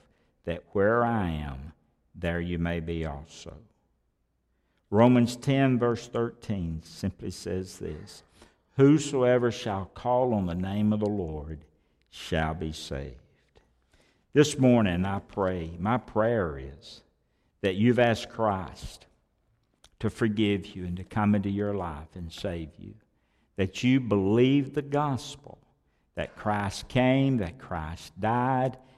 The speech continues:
and Christ arose again. And then Christ is coming back one day.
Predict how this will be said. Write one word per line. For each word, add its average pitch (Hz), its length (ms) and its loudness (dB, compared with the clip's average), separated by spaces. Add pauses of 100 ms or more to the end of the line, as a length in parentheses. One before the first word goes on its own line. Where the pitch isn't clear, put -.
(260)
and 92 180 -4
Christ 104 500 -4
arose 92 540 -4
again. 85 580 -8 (720)
And 90 140 -6
then 185 140 -2
Christ 170 500 -4
is - 160 -8
coming 110 360 0
back 101 380 -6
one 80 240 -8
day. 82 300 -10